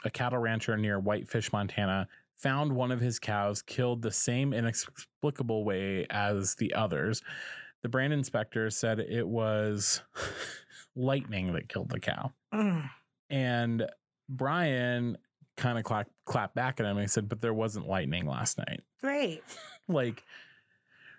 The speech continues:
Speaker 1: pretty sure I would notice if lightning struck down on my property and killed this cow.
Speaker 2: I mean, even if he didn't notice, you would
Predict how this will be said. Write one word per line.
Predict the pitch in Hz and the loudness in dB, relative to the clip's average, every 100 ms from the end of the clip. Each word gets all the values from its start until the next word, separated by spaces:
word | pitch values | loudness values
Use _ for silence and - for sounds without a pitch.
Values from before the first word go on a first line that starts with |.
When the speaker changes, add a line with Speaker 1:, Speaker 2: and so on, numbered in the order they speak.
| _ | _
Speaker 1:
pretty | 151 147 | -2 0
sure | 135 151 | 0 2
I | |
would | 135 127 | 2 2
notice | 110 110 117 113 107 101 - - | 0 2 2 2 0 0 -2 0
if | 120 110 | 0 0
lightning | 113 107 110 110 104 | 0 0 2 0 2
struck | - - 107 - | 0 0 0 0
down | 110 104 | 0 0
on | 101 | 2
my | 101 98 104 104 | 2 2 2 0
property | - 110 98 - 85 60 82 117 - _ _ _ | 0 0 2 0 -2 0 0 0 -4 _ _ _
and | - 113 104 | -2 0 0
killed | - 104 98 | 0 0 0
this | 87 - | 0 0
cow. | - - - 135 - _ _ _ _ _ _ _ _ _ | 0 -2 0 -2 -4 _ _ _ _ _ _ _ _ _
Speaker 2:
I | - | -2
mean, | 392 392 | 2 2
even | 370 320 330 | 2 2 2
if | 285 262 - | 2 0 0
he | 214 | -2
didn't | 175 196 247 214 | 0 0 2 2
notice, | 170 156 165 - | 2 0 -2 0
you | 196 226 | 0 2
would | 269 220 190 | 2 0 -2